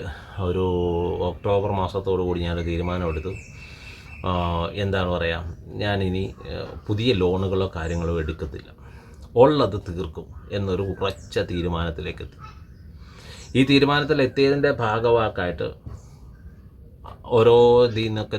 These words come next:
തിരിച്ചും മറിച്ചും തിരിച്ചും മറിച്ചും അടച്ച്, അടച്ച്, അടച്ച്, അടച്ച് എൻ്റെ സുഹൃത്തുക്കളെ, ഇപ്പം actually പറഞ്ഞു കഴിഞ്ഞ് കഴിഞ്ഞാൽ എനിക്ക് ഒരു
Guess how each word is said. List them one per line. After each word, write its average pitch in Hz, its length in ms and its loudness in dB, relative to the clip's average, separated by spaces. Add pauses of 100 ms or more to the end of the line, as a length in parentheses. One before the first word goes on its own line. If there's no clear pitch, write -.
തിരിച്ചും 98 300 -6
മറിച്ചും 98 280 -6
തിരിച്ചും 92 320 -8
മറിച്ചും 92 380 -6 (140)
അടച്ച്, 85 340 -8
അടച്ച്, 85 320 -8
അടച്ച്, 80 260 -6
അടച്ച് 82 220 -8
എൻ്റെ 87 220 -8
സുഹൃത്തുക്കളെ, 101 540 -4 (1200)
ഇപ്പം 117 220 0 (120)
actually 139 400 2
പറഞ്ഞു 110 300 0
കഴിഞ്ഞ് 92 260 2
കഴിഞ്ഞാൽ 85 300 -2 (1200)
എനിക്ക് 101 300 2 (1160)
ഒരു 127 160 6